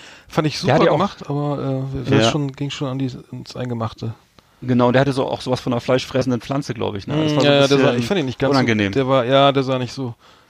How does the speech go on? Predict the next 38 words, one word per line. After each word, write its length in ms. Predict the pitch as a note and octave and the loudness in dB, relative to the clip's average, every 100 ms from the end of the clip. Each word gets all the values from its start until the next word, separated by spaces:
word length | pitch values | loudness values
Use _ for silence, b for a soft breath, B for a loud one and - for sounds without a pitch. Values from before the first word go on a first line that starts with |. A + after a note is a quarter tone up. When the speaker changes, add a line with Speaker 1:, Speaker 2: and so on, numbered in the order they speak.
| b | b
Speaker 1:
der 100 | C3+ | -4
sah 220 | B2 B2+ - | 0 -2 -4
immer 180 | B2 B2 | -10 -10
so 100 | B2 | -10
mit 120 | A#2 | -8
Speaker 2:
Also 200 | A#2+ A#2 | -4 -2
Speaker 1:
mit 100 | A#2 | -2
Speaker 2:
möchtest 220 | C3 C3+ C3 | -2 -2 -2
du, 40 | |
Speaker 1:
Zunge- 100 | A#2+ | -2
Speaker 2:
würde 140 | C3+ C#3 | -2 0
man 160 | C3+ | 2
nicht 100 | C#3 | 2
jetzt, 220 | B2+ - | -2 -2
nicht 120 | C3 C3+ | -6 -6
jetzt 220 | - - | -10 -8
zum 160 | C3+ | -4
Abendbrot 260 | B2 B2 B2 | -2 -2 -2
einladen, 460 | A#2+ A2 A2 A2 A2+ | -2 -2 -4 -6 -10
also 220 | A2+ G#2+ | -10 -8
nee. 120 | A2+ | 0
Speaker 1:
Nee, 260 | D#3 D3+ A#2 | 4 4 2
ich 180 | - | 0
glaub, 160 | - A#2+ A2+ A2+ | -2 -2 -4 -4
nee, 200 | C#3 B2+ | -2 0
das 180 | F#2 A2+ A2+ | -2 -6 -6
ist 40 | |
ja 80 | B2+ | -4
nicht, 260 | B2 F#2+ - | 0 0 0
der, 120 | B2 | -2
der, 100 | A#2 | -4
den 160 | A#2 A2 | -6 -10
müsst 220 | B2 - | -10 -8
ihr 60 | A#2 | -8
ja 60 | |
besser 220 | A2+ A2 | -8 -10
kennenlernen. 540 | G#2+ A#2+ A2+ A2+ A#2 A#2 | -10 -10 -10 -8 -8 -8
Ähm, 240 | B2 A#2 | -6 -6